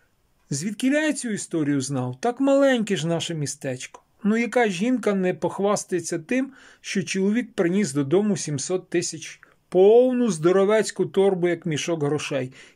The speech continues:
І вони півночі рахували. Похвасталась одній кумі, кума другій. Ой, похвасталась в перукарні і пішло-поїхало. І містечко знає, сімсот тисяч гривень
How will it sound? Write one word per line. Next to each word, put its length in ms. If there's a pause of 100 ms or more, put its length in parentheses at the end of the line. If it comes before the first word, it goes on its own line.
І 100
вони 380 (280)
півночі 540
рахували. 520 (1600)
Похвасталась 840
одній 340
кумі, 460 (100)
кума 320
другій. 500 (680)
Ой, 500
похвасталась 720
в 40
перукарні 640
і 160
пішло-поїхало. 1160
І 80
містечко 640
знає, 440
сімсот 580
тисяч 440
гривень 420